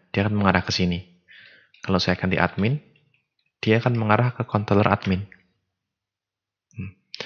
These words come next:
Kalau kita tes admin langsung, nggak bisa. Kita harus pakai tes admin. Nah, ini. Jadi untuk mengarah ke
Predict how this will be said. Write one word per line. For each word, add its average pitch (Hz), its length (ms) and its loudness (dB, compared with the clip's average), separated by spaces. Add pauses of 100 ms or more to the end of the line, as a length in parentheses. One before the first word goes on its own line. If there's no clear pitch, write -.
(960)
Kalau 98 240 0
kita 95 560 0 (160)
tes - 240 2
admin 98 320 0
langsung, 95 400 2 (3000)
nggak 90 160 4
bisa. 104 240 2 (440)
Kita 110 240 0
harus 104 160 2
pakai - 400 -4
tes - 320 0
admin. 90 400 -4 (2000)
Nah, 90 320 -2
ini. 90 240 -4 (1400)
Jadi 95 320 0
untuk 107 160 0
mengarah 98 480 2
ke 95 160 4